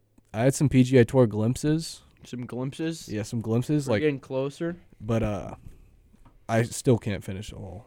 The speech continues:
Speaker 1: I always do something wrong every hole. There's
Speaker 2: Yeah.
Speaker 1: one mistake that costs me every time.
Speaker 2: I don't know, like, when I'm gonna get over that hump either. Like, when am I gonna get good?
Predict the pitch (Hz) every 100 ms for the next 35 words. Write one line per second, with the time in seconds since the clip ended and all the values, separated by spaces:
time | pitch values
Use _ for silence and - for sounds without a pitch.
0 | - 110 113 120 123 113 113 104 117 107
1 | - 113 107 92 104 _ - 110 123 127
2 | 113 101 - _ - 113 117 107 120 147
3 | 160 - 147 117 - - 110 110 95 95
4 | 101 123 107 127 160 196 180 147 120 117
5 | 120 117 113 107 104 107 104 101 95 101
6 | 92 98 95 92 90 95 110 113 107 101
7 | 87 87 87